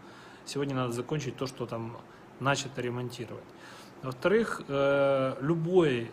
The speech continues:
садик, любая школа, э, вопросом ремонта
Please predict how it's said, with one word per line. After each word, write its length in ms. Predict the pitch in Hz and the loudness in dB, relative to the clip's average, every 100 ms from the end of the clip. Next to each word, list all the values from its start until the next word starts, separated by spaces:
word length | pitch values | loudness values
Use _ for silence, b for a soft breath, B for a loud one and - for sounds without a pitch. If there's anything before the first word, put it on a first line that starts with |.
| - | -8
садик, 520 | - 165 156 139 127 | 2 4 4 2 -2
любая 380 | 135 156 143 131 | -2 2 2 0
школа, 580 | - 180 190 190 131 - B B B B - | -4 0 2 4 2 -2 B B B B -6
э, 580 | 127 123 120 117 117 - - - - - 127 | -4 -2 -2 -2 -4 -6 -14 -18 -18 -14 -4
вопросом 540 | 143 165 170 165 131 | -2 2 2 2 0
ремонта 580 | 123 147 170 208 196 117 | 0 2 4 2 0 -4